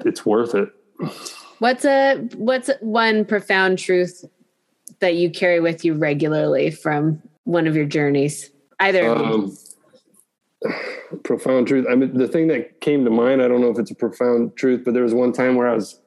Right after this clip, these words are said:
Speaker 1: very angry and, like, I had this moment where, um, I was washing my hands and right next to me was this just really, like, hunched over, old, like, horrible looking person. And, and I was just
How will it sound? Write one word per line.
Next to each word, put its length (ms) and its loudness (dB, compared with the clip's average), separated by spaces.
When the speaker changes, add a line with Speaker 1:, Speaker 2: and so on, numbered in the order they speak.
Speaker 1:
very 420 0
angry 560 2
and, 320 2
like, 220 0
I 120 0
had 240 0
this 240 -2
moment 440 2
where, 400 0
um, 480 0
I 100 2
was 360 -2
washing 500 0
my 140 2
hands 420 0
and 100 0
right 140 2
next 260 -2
to 80 -2
me 140 2
was 240 -2
this 180 -6
just 400 -6
really, 480 2
like, 200 0
hunched 380 -2
over, 680 2
old, 440 0
like, 180 0
horrible 380 0
looking 280 0
person. 400 -2
And, 500 0
and 180 2
I 80 4
was 100 2
just 300 -4